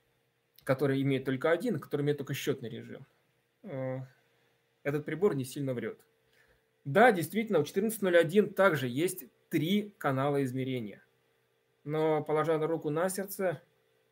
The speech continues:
э, показания мощности доз, я подозреваю, очень похожи, что они снимаются с интегрального значения. Вот, в отличие от этого прибора.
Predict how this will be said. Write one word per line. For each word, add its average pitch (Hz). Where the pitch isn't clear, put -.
э, 127
показания 147
мощности 135
доз, 156
я 123
подозреваю, 123
очень 151
похожи, 139
что -
они 139
снимаются 139
с -
интегрального 127
значения. -
Вот, 123
в 123
отличие -
от 131
этого 120
прибора. 117